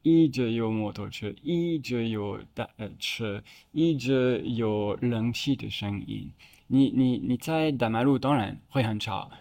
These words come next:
可是如果你去一个小巷子，夏天都是那，那个冷气。呃，所-，所以这个是我们的全世界的一个蛮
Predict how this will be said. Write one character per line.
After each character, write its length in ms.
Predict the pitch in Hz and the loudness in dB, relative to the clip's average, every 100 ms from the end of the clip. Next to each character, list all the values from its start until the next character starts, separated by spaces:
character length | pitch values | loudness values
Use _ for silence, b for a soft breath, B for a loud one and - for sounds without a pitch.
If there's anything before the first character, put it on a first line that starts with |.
| B | B
可 80 | - | -8
是 80 | 156 | -4
如 120 | 160 | -2
果 180 | 143 139 | -2 -2
你 260 | 127 113 107 | -2 -6 -8
去 240 | - 135 | -6 -6
一 20 | |
个 300 | - 101 98 | -6 -8 -8
小 180 | 92 101 | -10 -10
巷 300 | 101 107 117 | -8 -6 -6
子， 280 | - 127 - _ _ _ _ | -4 -6 -6 _ _ _ _
夏 220 | - 139 | -10 -6
天 200 | 123 127 | -4 -2
都 140 | 120 113 | -2 -2
是 180 | - 113 | -2 -2
那， 220 | 110 - | -2 -6
那 140 | 110 107 | -8 -8
个 120 | 107 | -6
冷 240 | 101 95 | -8 -8
气。 320 | 110 - - - _ _ _ _ _ - | -10 -12 -14 -16 _ _ _ _ _ -14
呃， 280 | 110 123 | -12 -12
所-， 160 | 120 - | -16 -14
所 180 | - 160 | -4 0
以 320 | 147 139 127 - | 2 2 0 -2
这 140 | 185 | 0
个 140 | 185 151 | 2 2
是 260 | 127 113 | 2 2
我 320 | 104 98 98 | 2 -2 0
们 160 | 107 110 | 0 0
的 220 | 110 110 | -2 -6
全 260 | - 147 147 | 2 6 6
世 160 | - | 6
界 180 | 120 139 | 0 2
的 140 | 127 113 | 4 4
一 400 | 104 107 - 113 | 4 2 0 -4
个 400 | 113 104 98 95 | -4 -4 -4 -2
蛮 540 | 113 104 104 107 107 | -2 -2 -2 0 -2